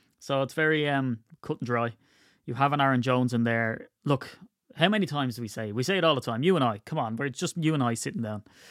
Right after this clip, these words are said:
doing this. But the Matt LaFleur offense only actually fires off when you have a running back.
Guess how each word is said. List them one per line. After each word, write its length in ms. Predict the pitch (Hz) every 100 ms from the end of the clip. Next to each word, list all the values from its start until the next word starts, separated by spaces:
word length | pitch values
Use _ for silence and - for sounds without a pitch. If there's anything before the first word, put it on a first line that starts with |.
| - - -
doing 180 | 120 113
this. 180 | 107 -
But 220 | 139 -
the 180 | 147 143
Matt 280 | 170 170
LaFleur 580 | 190 - 175 160 151 139
offense 440 | 156 143 143 131 120
only 220 | 127 127
actually 260 | 120 - 110
fires 340 | 131 117 113
off 320 | 110 113 -
when 140 | 127 113
you 80 |
have 160 | 110 113
a 40 |
running 260 | 104 104 104
back. 220 | 101 -